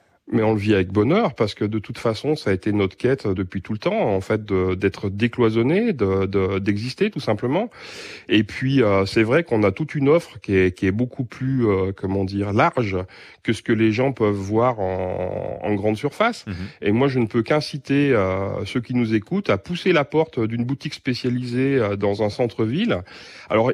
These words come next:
Speaker 1: ils peuvent avoir un, un sentiment de tourbillon, parce qu'il y a tellement de jeux sur les étagères et avec tellement de, enfin, de belles images, ainsi de suite, qu'ils peuvent ne pas savoir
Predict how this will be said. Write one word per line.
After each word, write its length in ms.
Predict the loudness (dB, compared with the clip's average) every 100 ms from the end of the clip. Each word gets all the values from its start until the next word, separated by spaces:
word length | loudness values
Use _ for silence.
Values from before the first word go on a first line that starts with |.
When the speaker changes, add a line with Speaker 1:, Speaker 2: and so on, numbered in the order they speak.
| -2
Speaker 1:
ils 100 | -2
peuvent 240 | 2 2
avoir 320 | 2 2 0 2
un, 500 | 2 2 0 -2 -6
un 140 | -8 -6
sentiment 400 | -6 -4 0 0
de 60 |
tourbillon, 440 | 0 -2 0 0 2
parce 200 | 0 -2
qu'il 100 | -2
y 80 | -2
a 60 |
tellement 520 | -2 -2 0 2 2 2
de 40 |
jeux 180 | 0 -2
sur 160 | 0
les 200 | -2 0
étagères 600 | -2 0 0 2 2 2
et 320 | 2 4 4 2
avec 380 | 0 -2 -2 -4 -2
tellement 460 | 0 2 2 0 0
de, 240 | 0 -2 -6 -20 -20 -20
enfin, 200 | -4 -2
de 120 | 2 2
belles 260 | 2 2 0
images, 340 | 2 2 2
ainsi 180 | -2 -4
de 20 |
suite, 160 | -6 -6
qu'ils 140 | -4
peuvent 180 | -2 0
ne 80 | 0
pas 200 | 0 -2
savoir 500 | 2 0 2 -2